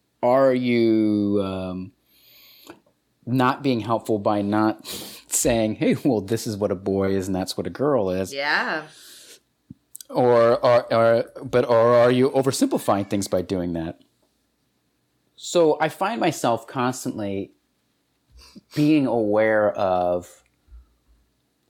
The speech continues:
Speaker 1: you know, how the words she's using, the words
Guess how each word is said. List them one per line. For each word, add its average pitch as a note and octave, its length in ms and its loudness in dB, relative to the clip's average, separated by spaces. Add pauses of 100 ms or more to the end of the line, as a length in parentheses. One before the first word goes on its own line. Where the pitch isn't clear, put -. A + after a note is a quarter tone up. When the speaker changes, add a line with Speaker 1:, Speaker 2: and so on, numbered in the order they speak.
(260)
Speaker 1:
you A#2+ 200 -4
know, F#2 240 -2 (180)
how - 560 -2 (380)
the A#2+ 120 -4
words C#3 520 0
she's C#3 440 0
using, C3+ 420 0
the A#2 100 -4
words A2 340 -2